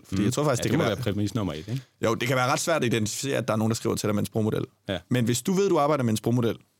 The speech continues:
Speaker 1: så kan det her plugin gå ind og sige, du skal være opmærksom på, det er det. Du skal være opmærksom på, at, at, ja,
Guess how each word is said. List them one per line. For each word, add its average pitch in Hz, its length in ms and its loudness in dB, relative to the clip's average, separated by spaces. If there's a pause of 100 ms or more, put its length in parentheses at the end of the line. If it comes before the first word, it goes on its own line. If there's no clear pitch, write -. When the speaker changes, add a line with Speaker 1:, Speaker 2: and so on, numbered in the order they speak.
Speaker 1:
så 156 120 -2
kan - 20 0
det 165 80 2
her 143 60 0 (180)
plugin 135 180 0
gå 131 80 2
ind 123 80 2
og 117 60 0
sige, 123 240 -2 (320)
du 170 60 2
skal 151 60 0
være 135 80 2
opmærksom 120 340 0
på, 110 240 0 (580)
det 117 80 2
er 101 40 2
det. 85 100 0 (420)
Du 165 80 2
skal 156 80 -2
være 165 80 4
opmærksom 143 340 -2
på, 131 200 2
at, 110 220 -2
at, 104 300 0 (640)
ja, 95 100 -2